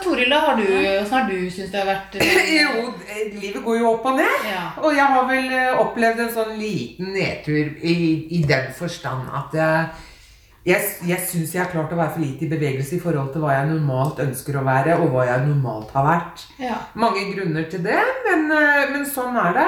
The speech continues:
Speaker 3: Altså, det er, eh, isete veier og trasig å gå per i dag, men jeg har vært, eh, på ski.
Speaker 1: Ja, du har vært på ski
Speaker 3: Så vi har vært på fjellet, vært
Speaker 1: Ja.
Speaker 3: i Rauland i halvannen uke.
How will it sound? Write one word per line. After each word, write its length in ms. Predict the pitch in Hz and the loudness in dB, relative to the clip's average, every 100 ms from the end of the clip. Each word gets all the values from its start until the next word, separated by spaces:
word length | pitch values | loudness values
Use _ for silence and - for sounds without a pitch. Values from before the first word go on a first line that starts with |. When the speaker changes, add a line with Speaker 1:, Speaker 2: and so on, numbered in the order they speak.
| 427 | 2
Speaker 3:
Altså, 680 | 320 - 277 269 262 262 254 | 0 -2 -2 0 2 2 2
det 120 | 262 | 2
er, 320 | 175 180 202 | 4 2 0
eh, 340 | 208 208 208 208 | -2 -2 -4 -4
isete 360 | 165 170 165 185 | -8 -8 -6 0
veier 420 | 170 143 156 165 | 0 0 0 -2
og 80 | 185 | -4
trasig 640 | 180 170 131 - 175 170 | -4 -4 -4 -6 -2 0
å 280 | 170 170 165 156 | 0 0 -2 -2
gå 380 | 147 143 - - - - _ - - | -2 -2 -6 -10 -20 -20 _ -20 -16
per 140 | - 254 | -2 0
i 100 | 214 | 2
dag, 380 | 277 403 311 170 | 4 2 2 -4
men 260 | 185 339 - | -4 -4 -4
jeg 120 | 254 | -4
har 200 | 175 185 | -4 -4
vært, 380 | 160 117 - - | -6 -6 -10 -8
eh, 120 | 160 147 | -6 -6
på 120 | 143 | -6
ski. 340 | 208 120 - - _ _ _ - | -6 -6 -8 -18 _ _ _ -2
Speaker 1:
Ja, 300 | 277 370 - - | 2 2 0 -8
du 60 | 202 | -8
har 80 | 208 | -8
vært 60 | 269 | -6
på 60 | |
ski 100 | 254 | -2
Speaker 3:
Så 100 | 220 | 0
vi 100 | 185 | 2
har 80 | 185 | 4
vært 200 | 185 190 | 2 0
på 60 | 202 202 | -2 0
fjellet, 340 | 147 135 160 | 0 2 2
vært 240 | 151 - | 2 -2
Speaker 1:
Ja. 60 | 170 | -2
Speaker 3:
i 60 | 175 | 0
Rauland 460 | 156 107 101 120 | 0 -2 -6 -4
i 60 | 147 | -2
halvannen 580 | 156 156 113 135 135 127 | -2 -2 -2 -4 -6 -6
uke. 260 | - 208 | -4 -4